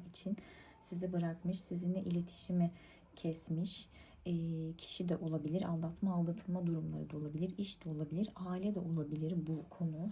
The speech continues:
her neyse. Ama bunun yakın zamanda çözüleceğini söylüyor kartlar. Bu konuda birazcık daha rahat olabilirsiniz. Bu kişi evet gelecek, özür dileyecek ama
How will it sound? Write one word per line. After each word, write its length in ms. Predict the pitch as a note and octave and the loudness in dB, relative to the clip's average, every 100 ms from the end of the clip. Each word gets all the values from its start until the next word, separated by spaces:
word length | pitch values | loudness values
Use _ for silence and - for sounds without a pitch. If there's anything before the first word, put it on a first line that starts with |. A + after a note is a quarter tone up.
| F#3 | -2
her 220 | F3 D#3+ | -2 -2
neyse. 420 | D3+ D3+ C#3 - - - - - | -2 -8 -8 -10 -10 -12 -20 -4
Ama 220 | A#3 G#3+ G3 | 0 2 0
bunun 240 | G3+ A3 | -2 2
yakın 300 | G3+ F#3+ G#3+ | 0 0 -2
zamanda 560 | G3 F3 D#3+ D#3 F3 G#3+ - - - | 0 0 0 -4 -2 -4 -6 -20 -20
çözüleceğini 840 | - G3+ G#3 G3+ F#3 G3+ G3+ F#3 F3 - - | -6 -2 0 0 2 4 4 2 0 -2 -16
söylüyor 680 | - - F3 D#3 C#3+ C#3+ - - - - | -12 0 0 0 -2 -4 -6 -10 -20 -10
kartlar. 520 | - D#3+ - D#3 E3+ | -4 -4 -4 -6 -6
Bu 120 | G3 | -6
konuda 320 | - F#3+ F#3 F#3 | -6 -4 -2 -2
birazcık 420 | F#3 E3 E3+ - | -4 -6 -8 -8
daha 160 | E3 F#3 | -4 -2
rahat 300 | F3+ F#3 F#3+ | -2 -4 -2
olabilirsiniz. 680 | F3 E3+ E3+ F3+ F3 D#3 - G3+ | 0 0 0 -2 -4 -8 -10 -8
Bu 100 | G3+ | -8
kişi 200 | - G#3 | -6 -4
evet 280 | G3 F#3+ | -4 -4
gelecek, 440 | - F3 E3+ E3 - | -2 -2 0 -4 -6
özür 300 | F3+ F3+ E3+ | -6 -2 -2
dileyecek 380 | E3+ F3 F3 A3+ - | -2 -2 -2 -4 -4
ama 140 | E3+ | -4